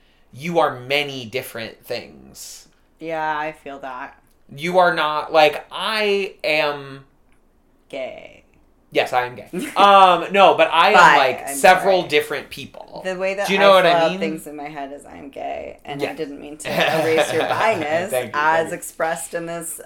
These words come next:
Speaker 2: episode
Speaker 1: In this
Speaker 2: of Are You
Speaker 1: episode.
Speaker 2: Sure You're Not Just Gay?
Speaker 1: Right, or whatever
Speaker 2: That's not
Speaker 1: I
Speaker 2: what I
Speaker 1: am.
Speaker 2: was
Speaker 1: Right, I,
Speaker 2: implying.
Speaker 1: you know, I've said bi for so long, but that is a very binary term that I've been, like, rethinking. So I don't know. Um, but, but as a, but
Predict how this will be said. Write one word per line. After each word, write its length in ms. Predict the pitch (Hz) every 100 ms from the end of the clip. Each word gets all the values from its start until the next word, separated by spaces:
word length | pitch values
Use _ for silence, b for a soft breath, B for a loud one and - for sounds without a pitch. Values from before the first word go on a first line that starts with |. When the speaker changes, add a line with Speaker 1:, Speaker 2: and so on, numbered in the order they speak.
| -
Speaker 2:
episode 640 | 170 170 185 180 151 147
Speaker 1:
In 100 | 123
this 200 | 160 160
Speaker 2:
of 120 | 117 139
Are 100 | 165
You 100 | -
Speaker 1:
episode. 140 | -
Speaker 2:
Sure 160 | 160 156
You're 80 | 160
Not 240 | 151 151
Just 300 | 151 - -
Gay? 240 | 180 165 151
Speaker 1:
Right, 240 | 143 120
or 200 | 151 160
whatever 420 | 160 156 143 131 120
Speaker 2:
That's 80 | 165
not 100 | 156
Speaker 1:
I 40 |
Speaker 2:
what 100 | 104
I 60 | 151
Speaker 1:
am. 140 | 151 -
Speaker 2:
was 100 | -
Speaker 1:
Right, 280 | 127 110
I, 220 | 147 147 123
Speaker 2:
implying. 140 | 120 120
Speaker 1:
you 60 |
know, 80 | 117
I've 140 | 110 -
said 180 | 120
bi 220 | 113 110 107
for 140 | 107
so 180 | 110 104
long, 400 | 104 104 104 101
but 100 | 107
that 160 | 104
is 100 | 101
a 60 | 104
very 220 | 107 104
binary 520 | 101 104 104 101 104
term 380 | 104 151 147 143
that 100 | 131
I've 160 | 120 113
been, 140 | 113
like, 180 | 107 107
rethinking. 760 | 113 110 151 143 143 143 131 127 b b b b b b b b b b
So 140 | - 269
I 80 |
don't 100 | 254
know. 200 | 196 - - 214
Um, 680 | 240 220 208 185 175 147 123
but, 360 | 170 165 147 -
but 280 | 170 165 -
as 220 | 156 151
a, 160 | 160 131
but 260 | 151 147